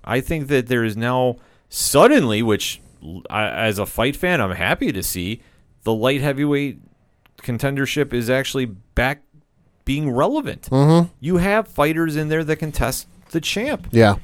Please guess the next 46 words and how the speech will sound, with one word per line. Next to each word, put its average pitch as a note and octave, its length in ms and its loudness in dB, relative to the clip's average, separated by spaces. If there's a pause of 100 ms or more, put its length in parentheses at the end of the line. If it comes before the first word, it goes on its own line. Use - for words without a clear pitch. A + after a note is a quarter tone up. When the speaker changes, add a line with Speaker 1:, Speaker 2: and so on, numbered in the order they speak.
(140)
Speaker 1:
And D#3 140 -6
that's G3 220 -2
what G3 180 -2
you G3 80 -2
want F#3 460 -2
in D#3+ 160 -4
any E3 240 -4
good D#3 260 -4
weight F#3+ 340 -4
class. - 480 -8
You, G#2+ 160 0
Speaker 2:
Yeah. G2+ 160 2
Speaker 1:
you D#3 140 -4
don't A3 220 2
want G3+ 180 0
somebody F3 260 -2
that's C#3+ 200 -4
so D3+ 120 -2
dominant A2+ 800 -2 (640)
that B2 540 0
people C#3+ 380 -2
lose A#2 280 2
interest - 600 -8
in C3 100 0
Speaker 2:
Mm-hmm. D3+ 220 6
Speaker 1:
seeing. F#2 280 -2 (480)
And D3 280 -2
it's C3 220 -6
nothing F3 320 -2
against C#3 380 -4
the B2+ 60 -6
fighters B2+ 440 -2
that G#2 160 0
are F#2 140 0
in A3 160 0
there, E2 360 -4 (300)
but A#2+ 120 2
when C3+ 180 -2
you C#3+ 80 0
have E3 180 0
a D#3 60 0
champion D3+ 500 -4
that's G#2+ 160 -6
so C3 280 -2 (360)
dominant, D3+ 600 4
Speaker 2:
Mm-hmm. C#3+ 540 6